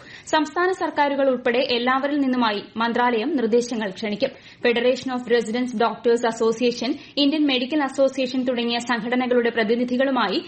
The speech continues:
മന്ത്രാലയം ചർച്ച നടത്തി. പൊതു താൽപര്യം കണക്കിലെടുത്ത് ജോലിയിൽ പ്രവേശിക്കണമെന്നും മന്ത്രാലയം നിർദ്ദേശിച്ചു. ഹേമ കമ്മിറ്റി റിപ്പോർട്ട് പുറത്തുവിടേണ്ടത് സ്റ്റേറ്റ് പബ്ലിക് ഇൻഫർമേഷൻ ഓഫീസറാണെന്നും ഇതിൽ സർക്കാരിനോ സാംസ്കാരിക വകുപ്പിനോ പങ്കില്ലെന്ന് മന്ത്രി സജി ചെറിയാൻ.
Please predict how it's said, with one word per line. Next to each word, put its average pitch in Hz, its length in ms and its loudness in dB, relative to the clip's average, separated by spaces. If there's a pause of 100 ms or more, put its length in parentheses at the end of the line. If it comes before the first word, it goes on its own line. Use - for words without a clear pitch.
(140)
മന്ത്രാലയം 247 580 0
ചർച്ച 208 300 -8
നടത്തി. 202 340 -2 (300)
പൊതു 285 200 2
താൽപര്യം 285 500 -2
കണക്കിലെടുത്ത് 247 640 0 (100)
ജോലിയിൽ 254 440 2
പ്രവേശിക്കണമെന്നും 240 840 0
മന്ത്രാലയം 220 520 0
നിർദ്ദേശിച്ചു. 202 500 -4 (720)
ഹേമ 339 400 2
കമ്മിറ്റി 330 280 -2
റിപ്പോർട്ട് 269 380 0
പുറത്തുവിടേണ്ടത് 247 1000 0 (220)
സ്റ്റേറ്റ് 285 400 -2 (100)
പബ്ലിക് 247 320 0 (100)
ഇൻഫർമേഷൻ 247 680 0
ഓഫീസറാണെന്നും 226 800 0
ഇതിൽ 269 220 2
സർക്കാരിനോ 277 720 0
സാംസ്കാരിക 277 720 -2
വകുപ്പിനോ 240 480 -2
പങ്കില്ലെന്ന് 240 960 -2
മന്ത്രി 240 240 0
സജി 233 320 0
ചെറിയാൻ. 208 420 -4